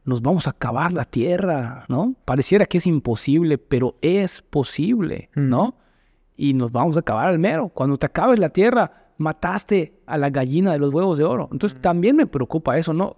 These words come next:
Speaker 2: Ujú.
Speaker 1: Siempre digo, porque te digo, ¿no? Nuestra misión es generar riqueza para todos.
Speaker 2: Sí.
Speaker 1: Y, y, y la filosofía de la empresa es muy idealista, buscamos que sea humana.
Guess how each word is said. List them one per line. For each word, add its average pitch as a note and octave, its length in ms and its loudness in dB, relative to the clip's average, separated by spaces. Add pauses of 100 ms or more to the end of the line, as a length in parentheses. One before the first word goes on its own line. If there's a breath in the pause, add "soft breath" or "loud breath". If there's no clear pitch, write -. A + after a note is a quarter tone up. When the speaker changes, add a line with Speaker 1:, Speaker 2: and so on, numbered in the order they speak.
(200)
Speaker 2:
Ujú. C3+ 260 -10
Speaker 1:
Siempre C4 360 2
digo, G#3 800 0
porque C#3+ 260 0 (300)
te A#2+ 100 2
digo, A#2+ 220 2
¿no? F3 280 -4
Nuestra A#2 300 -4
misión A#2 480 2
es D#3+ 100 2
generar A#2 400 2
riqueza A2+ 320 -2
para F2 220 -4
todos. - 460 -10
Speaker 2:
Sí. B2 200 2 (200)
Speaker 1:
Y, B2 320 0 (400)
y, C3+ 340 -4
y D3 120 -2
la C3 180 2
filosofía C3+ 840 0
de C3+ 80 2
la B2 80 2
empresa C#3 460 0
es C3 140 -4
muy C3+ 480 2 (580)
idealista, A#2 1040 0 (720)
buscamos C3 640 -4
que A#2 80 -8
sea A2+ 160 -4
humana. G#2+ 720 -2